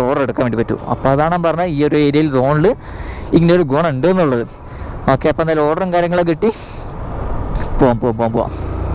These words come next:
അപ്പോൾ ഇവിടുന്ന്, ഇവിടുന്ന് ആണല്ലോ എനിക്ക് പോകണ്ടേ?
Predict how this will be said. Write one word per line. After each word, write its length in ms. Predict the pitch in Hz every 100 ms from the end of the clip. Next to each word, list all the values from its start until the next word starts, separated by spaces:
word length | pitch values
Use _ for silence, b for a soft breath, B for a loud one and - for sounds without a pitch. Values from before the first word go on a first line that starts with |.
| - - - B B B B 123
അപ്പോൾ 160 | - 143
ഇവിടുന്ന്, 260 | 135 175 180
ഇവിടുന്ന് 220 | 160 170 151
ആണല്ലോ 200 | 151 160
എനിക്ക് 140 | 151 135
പോകണ്ടേ? 240 | 135